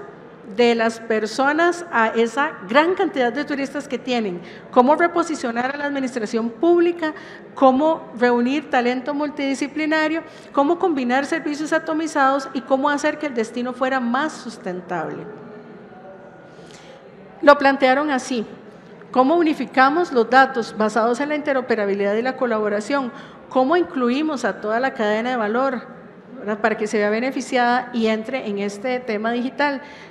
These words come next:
¿Y cómo involucramos a los proveedores de servicios, no solamente para los turistas, sino también para la ciudadanía? Y vincular la información y la oferta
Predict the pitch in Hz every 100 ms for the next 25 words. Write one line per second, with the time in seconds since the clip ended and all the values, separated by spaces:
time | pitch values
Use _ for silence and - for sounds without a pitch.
0 | - - 269 311 359 - - - - -
1 | - - - - - 269 269 302 359 370
2 | 277 254 240 233 247 254 302 339 - 247
3 | 247 226 233 269 311 311 285 277 262 233
4 | 226 226 302 311 302 339 330 302 269 247
5 | 226 294 - 247 247 214 214 233 247 240
6 | 240 226 220 - 196 185 180 175 170 165
7 | - - - - 247 254 240 262 269 302
8 | - 247 240 233 220 202 202 226 240 -
9 | 240 214 185 - 233 226 -